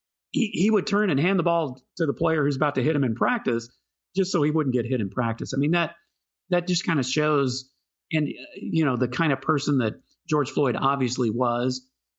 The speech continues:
and probably still was even up until his death. But, yeah, it, it just, this whole thing is just so tragic in so many ways, Robert, just in not only how it happened,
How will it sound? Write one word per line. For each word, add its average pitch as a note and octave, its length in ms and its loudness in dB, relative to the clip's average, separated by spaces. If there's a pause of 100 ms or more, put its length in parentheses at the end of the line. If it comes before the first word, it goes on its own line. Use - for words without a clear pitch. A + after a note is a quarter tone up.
(100)
and F3 140 0
probably F#3+ 400 0
still F3 580 0 (220)
was A#2+ 560 0
even B2+ 260 0
up A#2 140 0
until A#2+ 300 0
his F#2+ 120 -2
death. C3 500 -2
But, A2 260 -2 (720)
yeah, C3+ 340 0
it, C#3 180 -2
it C#3 160 -4
just, - 320 -4 (1040)
this G3+ 160 0
whole A3+ 160 2
thing F3 220 0
is C#3 100 -2
just - 320 -4
so F#3 260 0
tragic E3 520 -2
in B2 100 2
so D#3 240 -2
many C#3+ 220 2
ways, B2+ 320 0
Robert, G2+ 420 0
just A#2 240 -2
in A2 140 2
not C#3 180 2
only B2 200 2
how C#3+ 260 0
it D#3 80 -2
happened, D3+ 460 0